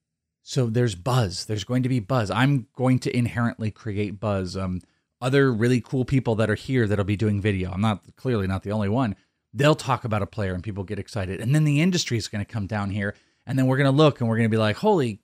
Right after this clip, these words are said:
crap, Ivan Melendez is insane. This guy's raw power is seventy, blah, blah, blah." So whether it is trying to get ahead in the offseason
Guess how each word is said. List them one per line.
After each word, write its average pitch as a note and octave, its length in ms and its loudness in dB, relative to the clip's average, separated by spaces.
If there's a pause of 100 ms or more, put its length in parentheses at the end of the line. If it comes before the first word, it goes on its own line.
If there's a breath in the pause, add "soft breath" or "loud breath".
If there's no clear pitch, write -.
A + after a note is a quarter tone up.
(120)
crap, F3+ 480 2 (680)
Ivan G#3 280 4
Melendez D#3 520 4
is G#2 140 -2
insane. A2+ 640 0 (100)
This E3+ 160 0
guy's C3 280 0
raw C3 180 4
power C3 460 2
is A#2+ 160 0
seventy, B2 580 0
blah, B2+ 160 0
blah, A#2+ 100 0
blah." C3+ 300 2 (800)
So G3 380 0 (400)
whether G#3 340 6
it F#3+ 80 6
is C#3+ 240 2
trying F3+ 380 -2
to F3 180 -6
get C3+ 220 -4
ahead B2 720 -2
in A#2+ 200 -2
the A2+ 100 0
offseason G2 800 -4